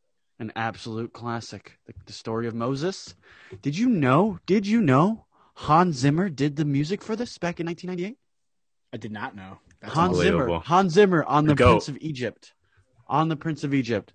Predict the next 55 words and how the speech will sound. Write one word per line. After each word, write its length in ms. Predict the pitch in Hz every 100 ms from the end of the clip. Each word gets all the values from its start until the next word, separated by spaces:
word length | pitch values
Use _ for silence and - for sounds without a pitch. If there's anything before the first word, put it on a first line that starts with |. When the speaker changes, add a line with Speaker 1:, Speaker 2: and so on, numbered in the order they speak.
| _
Speaker 2:
I 60 | 123
wanna 160 | 143 143
see 140 | 147
him 100 | 135
in 60 | 120
concert. 420 | 123 123 104 98 _ _ _ -
Speaker 1:
Put 120 | 202
it 80 | 185
up 140 | 180
there. 140 | 175 151
It's 120 | -
classic. 480 | 170 156 143 151 143
I 20 |
remember 280 | 143 139 131
Speaker 2:
<laughs> 20 |
Speaker 1:
wa-, 220 | 135 135 135
watching 320 | 139 143 - 151
this. 180 | 143 -
I, 160 | 135 - -
I 120 | 104
used 220 | 139 135
to 60 | 147
watch 260 | 131 131 -
this 180 | 127
when 120 | 135 123
I 60 |
was, 260 | 123 123 - -
Speaker 2:
Not 160 | 127 123
Speaker 1:
uh, 40 |
Speaker 2:
kidding. 140 | 117 113
Speaker 1:
young, 340 | 120 120 120 - _ _ _ _ _ _
fairly 300 | 135 175 160
often. 440 | 123 156 90 82 - _ _ _ _ _ _ -
What'd 160 | 123 143
you 60 |
say? 220 | 180 214 220 _ _ _ _ _ -
Speaker 2:
I 60 | 143
said 140 | 147
I 40 | 143
would 100 | 135
love 180 | 127 120
to 60 |
see 160 | 113 127
Hans 300 | 117 120 110
Zimmer 200 | 113 110
in 100 | 107
concert. 420 | 104 104 101 90
It's 100 | 95
been 140 | 110
a 40 | 110
dream. 280 | 104 110 101
I've 100 | 101
seen 180 | 117 113
it 20 |
on 200 | 107